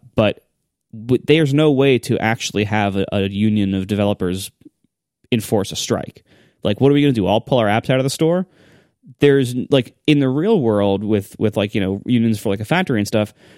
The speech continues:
you can enforce that with social pressure, with intimidation, um, you know, in, in worse cases, w-, in worse ways. But there are ways to encourage and enforce compliance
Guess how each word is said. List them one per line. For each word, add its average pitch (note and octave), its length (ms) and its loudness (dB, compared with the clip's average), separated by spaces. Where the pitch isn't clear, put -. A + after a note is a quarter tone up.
you C#3 140 2
can D3 120 2
enforce E3 480 0
that A2 240 2
with G#2+ 280 -2
social C3+ 440 0
pressure, A2 680 0
with F#2 180 -8
intimidation, A2 1000 0
um, F2+ 560 -4
you G#2 60 -2
know, E2+ 140 -4
in, F#2 220 -2
in F#2 200 -4
worse G#2 200 -2
cases, G2 680 -2
w-, - 240 -6
in G2 140 -2
worse C#3+ 240 0
ways. A#2+ 380 0
But G#2+ 280 0
there C3+ 240 2
are C3+ 80 2
ways D3+ 360 2
to B2+ 400 0
encourage B2 560 0
and A2 80 0
enforce G#2+ 580 -2
compliance A2 800 -2